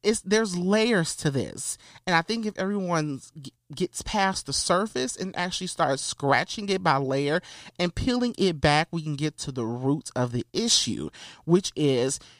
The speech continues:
white people were born with a natural privilege of succeeding in this country. Remember,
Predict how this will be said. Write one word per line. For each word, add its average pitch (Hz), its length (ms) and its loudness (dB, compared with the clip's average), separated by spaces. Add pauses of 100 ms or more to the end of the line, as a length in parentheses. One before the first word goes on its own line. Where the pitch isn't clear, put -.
(1080)
white 139 340 0
people 185 260 -2
were 165 160 0
born 117 840 2
with 127 220 -8
a 117 100 -2
natural 117 520 -4
privilege 104 720 -2 (340)
of 139 220 2
succeeding 143 1120 0
in 135 340 0
this 143 380 0
country. - 760 0 (920)
Remember, 190 520 2